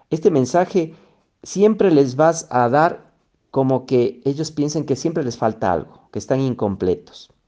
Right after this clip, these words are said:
cuando en realidad ya pueden entenderte. Si les hablas de manera más reflexiva, reflexiva o de manera que puedas persuadirlos, los vas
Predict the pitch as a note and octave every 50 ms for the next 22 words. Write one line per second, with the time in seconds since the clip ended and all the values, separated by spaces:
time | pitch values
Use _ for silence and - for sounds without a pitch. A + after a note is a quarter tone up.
0 | _ _ _ _ _ _ _ _ _ G#2+ A2 A2 G#2+ A2+ A2 G#2+ A2+ G#2 G#2+ A2
1 | B2+ D3+ D#3+ D#3+ D#3 A#2+ D3 D3 D3+ - A#3 D4 C4+ C3+ B2 G#2+ G2 - G2+ F#2+
2 | F#2 F#2 F#2 F2 - - - - - - _ _ _ _ _ _ _ _ - -
3 | B2 B2 B2+ B2 C#3 F3 G#3 G#3+ G#3 F#3 D#3+ E3+ E3 - - - - A2 G2+ G2+
4 | G2 G2+ A2 C3 C#3+ C#3+ C3 A#2 A2 A#2 B2 A#2+ B2 B2 - B2 C3 B2+ - -
5 | C#3+ A#2 G#2+ G#2 G#2+ A#2 D3 D3+ _ _ _ - A2 - G2+ F#2 - - C3 B2
6 | G#2 - - - - - - _ _ _ - B2 C3+ C#3+ D#3 F#3 G3 - - -
7 | _ _ _ _ _ _ _ _ _ _ _ _ _ _ _ _ - A2+ G2+ G2
8 | F#2+ F#2+ G2+ A2 A#2+ B2 B2 - A#2 D#2+ - - G#2 A2 A2 A#2+ B2+ B2 - -
9 | A#2+ G#2 G2+ - - C3+ C#3 B2+ A#2+ A#2 B2 C3 E3 E3 D#3+ - _ _ _ _
10 | _ _ _ _ _ _ - G2 G2+ G#2 G2+ F#2 F#2 F2+ F#2+ F#2+ G2 A2 D#3 D#3
11 | - - _